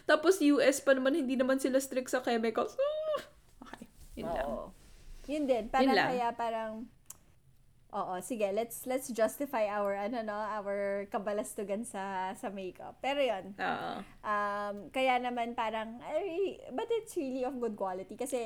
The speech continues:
Speaker 2: if you notice naman in terms of, for example, um, for my wedding, I, I really, um, before, um,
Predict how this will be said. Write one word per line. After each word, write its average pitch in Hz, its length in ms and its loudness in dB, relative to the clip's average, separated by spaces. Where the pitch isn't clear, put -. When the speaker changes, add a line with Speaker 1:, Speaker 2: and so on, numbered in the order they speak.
Speaker 2:
if 247 160 -6
you 233 480 -4
notice 220 400 -6
naman 208 240 -6
in 208 80 -10
terms 208 240 -8
of, 214 100 -10
for 202 140 -8
example, 202 720 -4
um, 180 320 -8
for 214 140 -6
my 233 160 -2
wedding, 208 640 -2
I, 214 380 0
I 226 140 0
really, 240 480 -2
um, 202 260 -2
before, 254 600 0
um, 196 640 -2